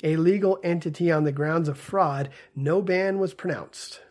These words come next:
The sentence was confirmed by appeal court in February of two thousand twelve, and in two thousand nine, Australian Senator Nick Xenophon z-, used a speech in federal par-, parliament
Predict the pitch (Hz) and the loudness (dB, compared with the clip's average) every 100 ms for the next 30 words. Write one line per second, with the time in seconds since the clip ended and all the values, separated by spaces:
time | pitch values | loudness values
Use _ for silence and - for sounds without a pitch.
0 | _ 147 - 170 160 139 151 139 143 131 | _ -10 -2 -2 -2 -4 -6 -6 -10 -12
1 | - 202 214 214 175 151 139 135 - 208 | -6 0 2 2 0 -4 -4 -6 -6 0
2 | 196 190 - 180 175 175 156 143 156 147 | 2 2 -2 0 0 0 -2 -2 -2 -2
3 | 151 147 143 135 160 147 143 143 135 135 | 0 0 0 -2 -6 -4 -2 -4 -8 -4
4 | 180 160 156 - - - - 175 170 156 | 0 0 0 -4 -18 -20 -2 0 2 0
5 | 196 180 190 175 156 165 165 175 165 139 | -2 2 4 6 4 2 2 2 2 0
6 | - 175 175 175 160 147 - 165 156 147 | -2 0 4 4 2 0 0 0 2 0
7 | 139 156 165 156 - - - - - 143 | 2 2 2 0 -12 -20 -20 -20 -12 -8
8 | 139 185 285 240 147 - 127 110 117 151 | 0 2 4 4 2 -2 -8 -8 -6 -8
9 | - - - - _ _ - - _ 196 | -10 -20 -20 -20 _ _ -20 -20 _ -4
10 | 151 180 185 233 196 170 - 214 208 185 | -4 -2 0 0 0 -4 -2 -2 0 -2
11 | 160 190 190 160 - 180 196 - 196 208 | 2 4 4 0 0 2 2 2 2 4
12 | 170 147 135 | 2 0 -2